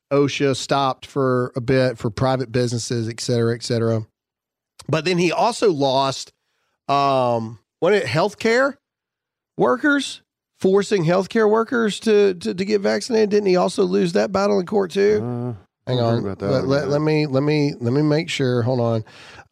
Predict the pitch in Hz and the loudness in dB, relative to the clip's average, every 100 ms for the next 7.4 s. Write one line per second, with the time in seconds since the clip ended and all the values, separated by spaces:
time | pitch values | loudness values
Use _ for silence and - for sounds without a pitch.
0 | - 123 120 120 120 117 117 113 110 - | -2 2 2 2 2 2 0 -2 -6 -14
1 | - 117 123 156 - 131 107 87 101 139 | -12 -4 -2 -2 0 0 0 0 -2 -2
2 | 135 107 101 - 101 95 98 90 92 92 | 0 -2 -4 -4 -6 -6 -8 -6 -6 -6
3 | 85 90 85 80 - 113 95 85 87 85 | -6 -8 -8 -8 -4 -2 -4 -6 -8 -8
4 | - 90 90 85 87 85 98 98 87 - | -6 -6 -6 -6 -8 -8 -6 -6 -6 -8
5 | 90 87 80 - - - 90 92 85 95 | -10 -10 -12 -14 -14 -10 -8 -8 -10 -14
6 | 87 82 - 87 85 82 78 82 85 65 | -10 -10 -10 -12 -10 -12 -12 -12 -12 -10
7 | 80 76 73 71 | -12 -10 -12 -12